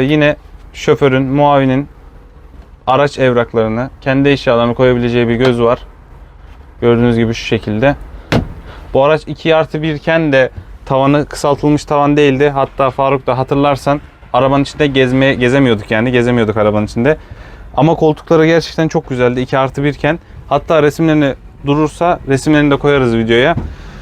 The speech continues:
Ee, şimdi şu şekilde yeni tip bir koltukları var. Koltukları gayet rahat, gayet güzel. Koltukların arasında sadece şeyler var. Ee, işte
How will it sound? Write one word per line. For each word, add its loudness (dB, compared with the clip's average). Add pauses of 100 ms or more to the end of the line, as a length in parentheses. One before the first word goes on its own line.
(180)
Ee, 2
şimdi 0
şu -6
şekilde 0
yeni 2
tip -8
bir 2 (140)
koltukları 0
var. 0 (160)
Koltukları -2
gayet 0
rahat, 0 (240)
gayet 2
güzel. 0 (320)
Koltukların 0
arasında 2 (760)
sadece 0
şeyler 2
var. 0 (100)
Ee, 2
işte 0